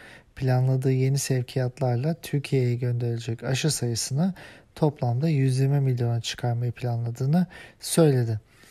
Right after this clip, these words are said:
Şimdi Türkiye'ye değinirken bugün, e, ana olarak ben bu konuya değinmek istiyorum ve bunun üzerinde biraz konuşmak istiyorum.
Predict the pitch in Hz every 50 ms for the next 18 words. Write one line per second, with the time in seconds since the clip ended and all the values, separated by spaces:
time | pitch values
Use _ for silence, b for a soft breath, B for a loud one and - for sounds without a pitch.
0 | B B B B B B _ - - 156 156 160 160 160 - 156 - - 180 175
1 | 160 - 165 165 160 160 156 160 170 175 165 151 135 127 - 175 175 170 165 156
2 | 151 143 160 165 160 160 160 - - _ - 147 143 143 143 139 139 139 139 -
3 | - - - 151 151 160 156 143 127 131 156 185 180 - - 147 147 147 147 151
4 | 165 156 - 143 127 123 120 120 117 120 120 120 120 123 120 117 - - - -
5 | 151 190 220 196 156 143 147 143 139 127 117 123 120 123 139 170 170 165 B B
6 | B B B B B _ - - 127 143 160 - b b b b b b - -
7 | - 139 127 120 - - 127 120 - - - - 131 123 120